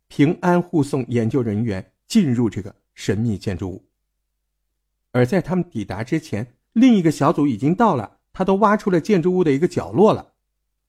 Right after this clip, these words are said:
这个建筑物呈八边形，是由黑色的玄武岩建造的，显露出来的部分可以隐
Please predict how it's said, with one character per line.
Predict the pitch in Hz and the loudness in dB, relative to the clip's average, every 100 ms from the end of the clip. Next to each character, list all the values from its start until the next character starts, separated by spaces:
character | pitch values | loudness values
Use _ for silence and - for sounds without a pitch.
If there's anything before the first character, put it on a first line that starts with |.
| _ _ _ | _ _ _
这 | 214 | 2
个 | 175 | 2
建 | 202 165 | 4 2
筑 | 165 | 2
物 | 175 151 _ | 0 -4 _
呈 | - 110 120 - | -8 -6 -6 -4
八 | 190 160 | -6 -4
边 | 185 165 147 | -4 0 2
形， | 139 - - _ _ _ _ _ _ | 0 -6 -16 _ _ _ _ _ _
是 | - 180 | 0 4
由 | 143 | 4
黑 | 147 247 240 | 4 2 2
色 | 233 202 | 2 -2
的 | 123 101 | -2 -6
玄 | - 123 117 | -6 -2 0
武 | 214 147 | 0 -2
岩 | 98 98 104 - | -4 -6 -6 -6
建 | - 120 | -4 -4
造 | 95 90 | -4 -10
的， | - _ _ _ _ _ _ _ _ _ | -12 _ _ _ _ _ _ _ _ _
显 | - 135 117 | -2 2 4
露 | 214 175 | 4 2
出 | 160 | 0
来 | 131 | -4
的 | 113 | -4
部 | 143 | -4
分 | 127 - - _ | -6 -8 -16 _
可 | - 139 | -6 -4
以 | 135 131 | -2 -4
隐 | 95 90 | -4 -4